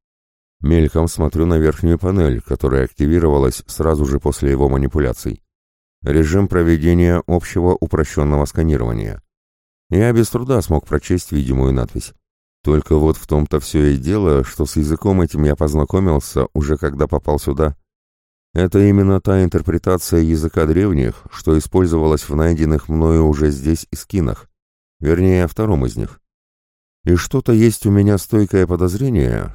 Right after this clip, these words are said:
что во многом работа этого диагноста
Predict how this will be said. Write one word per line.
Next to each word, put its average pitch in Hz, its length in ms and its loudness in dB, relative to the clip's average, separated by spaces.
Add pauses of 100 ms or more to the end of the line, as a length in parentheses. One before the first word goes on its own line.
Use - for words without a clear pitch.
что - 220 -2
во 85 100 4
многом 95 360 2
работа 87 340 0
этого 82 300 2
диагноста 76 720 -2